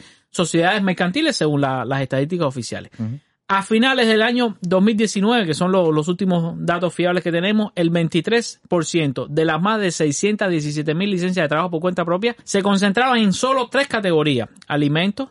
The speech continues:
Speaker 1: transporte y arrendamiento de vivienda. Es decir, aproximadamente ciento cuarenta y dos mil trabajadores, sin contar todos los contratados, que son otra gran cantidad de trabajadores.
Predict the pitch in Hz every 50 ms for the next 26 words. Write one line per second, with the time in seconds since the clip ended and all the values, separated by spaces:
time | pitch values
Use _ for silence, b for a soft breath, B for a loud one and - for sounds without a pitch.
0 | - - 156 139 131 - 180 196 220 - 277 247 170 156 143 139 139 139 139 131
1 | 143 160 175 - 190 156 143 131 123 117 113 107 104 104 107 - B B B -
2 | 180 185 175 226 240 226 185 170 165 151 - 175 160 160 165 170 196 226 233 226
3 | 254 214 - - 190 175 170 165 165 165 151 156 151 151 147 143 - 156 151 147
4 | 139 147 175 208 202 - 190 175 170 170 214 254 226 165 - - 214 202 190 185
5 | - 190 180 175 - - 190 226 220 - 220 214 214 208 196 - 196 180 175 180
6 | 170 202 226 254 233 - 175 151 - - 185 214 247 247 - - - - 185 214
7 | 226 214 196 175 165 165 180 190 208 202 _ _ - 170 156 151 156 160 165 170
8 | 170 165 151 135 127 117 107 95 92 - -